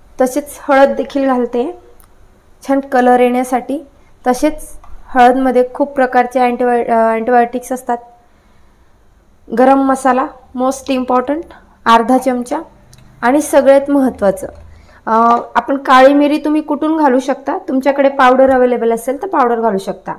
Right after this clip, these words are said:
मी इथं दोन ग्रॅमच्या जवळपास half teaspoon मी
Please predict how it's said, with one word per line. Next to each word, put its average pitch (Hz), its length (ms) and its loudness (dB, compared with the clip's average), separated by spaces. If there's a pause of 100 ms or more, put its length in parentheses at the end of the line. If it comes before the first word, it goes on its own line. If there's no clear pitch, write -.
मी 226 160 -6
इथं 277 220 2 (460)
दोन 269 320 6
ग्रॅमच्या 269 440 4
जवळपास 254 600 0 (520)
half 262 340 0
teaspoon 285 400 -4 (320)
मी 285 300 -4